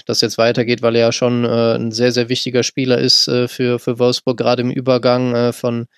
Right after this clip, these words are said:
von Mittelfeldspielern in den Angriff und zu den Abschlüssen. Also da war er in den letzten Spielen auch wirklich überzeugend. Ähm, in der Raute jetzt mit Mali als Ersatz, äh, ja, schauen wir mal, wie das dann, äh, sich ausgestalten wird. Aber grundsätzlich glaube ich, dass Wolfsburg,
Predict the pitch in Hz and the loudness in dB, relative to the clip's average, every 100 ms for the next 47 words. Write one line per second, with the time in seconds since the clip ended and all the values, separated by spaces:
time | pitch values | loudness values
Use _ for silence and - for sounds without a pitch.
0 | _ _ _ _ 127 123 131 127 135 127 | _ _ _ _ 0 2 2 0 0 0
1 | - 139 127 127 127 123 - 131 123 123 | 0 0 2 2 2 -2 -4 -2 0 2
2 | 123 117 123 139 127 135 - 135 - 131 | 2 2 2 2 2 2 0 -4 -2 -2
3 | 123 120 127 - 143 - 143 123 120 117 | 0 0 -2 -2 -2 -2 0 0 0 0
4 | 113 120 120 117 117 117 127 - - 120 | 2 2 2 -2 -2 -4 -6 -8 -4 -2
5 | 117 127 123 - 123 117 - 117 131 160 | 0 -2 -4 -2 -2 0 2 2 2 -2
6 | - _ _ _ _ _ _ 117 117 120 | -6 _ _ _ _ _ _ 0 2 2
7 | 117 117 120 120 117 110 123 135 131 127 | 0 -2 -2 0 0 2 2 2 2 2
8 | - 127 - 120 131 120 120 - 117 117 | 0 -4 0 2 2 2 2 2 2 2
9 | 127 - - 117 117 117 113 110 117 107 | 2 0 -2 0 2 2 0 2 2 2
10 | - 117 117 107 104 104 107 104 - 107 | 0 2 2 0 0 0 -2 -2 -2 -2
11 | 104 107 104 107 107 107 - - 113 - | -2 -2 -2 -4 -4 -4 -2 0 0 -2
12 | 117 113 107 113 110 113 110 110 117 117 | -2 0 -2 -2 -2 0 0 0 -2 -2
13 | 110 107 113 - 113 113 113 113 - 113 | -2 -2 -4 0 2 0 -2 -2 0 0
14 | - - 113 - | 0 -2 -2 -4